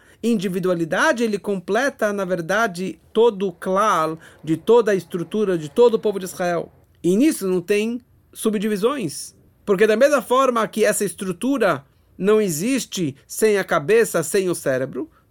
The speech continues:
essa estrutura também não existe sem o pé, sem o calcanhar, sem a unha encravada. Cada um tem o seu trabalho e cada um completa esse Komash Lema. E por essa razão, os doze líderes, eles participaram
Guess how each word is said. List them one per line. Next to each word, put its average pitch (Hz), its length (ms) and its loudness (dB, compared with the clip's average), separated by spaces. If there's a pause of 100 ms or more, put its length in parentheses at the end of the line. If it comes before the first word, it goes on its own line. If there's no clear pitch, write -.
(160)
essa 180 260 -2
estrutura 190 520 -4
também 196 240 -2
não 214 100 -4
existe 196 540 -6
sem 202 260 -2
o 196 60 -4
pé, 226 280 -4
sem 220 220 -4
o 214 80 -4
calcanhar, 208 600 -2
sem 208 220 -4
a 208 80 0
unha 247 500 0 (240)
encravada. 220 800 0
Cada 226 340 0
um 262 220 0
tem 247 220 -4
o 226 40 -4
seu 294 200 -4
trabalho 269 640 -2 (280)
e 180 80 -2
cada 247 320 2
um 294 160 2
completa 262 800 0 (220)
esse 247 300 0
Komash 220 380 -2
Lema. 220 480 -2 (460)
E 139 100 -2
por 151 180 2
essa 226 260 2
razão, 214 520 0
os 175 100 -4
doze 208 380 2
líderes, 185 580 -6 (240)
eles 175 240 0
participaram 160 960 -2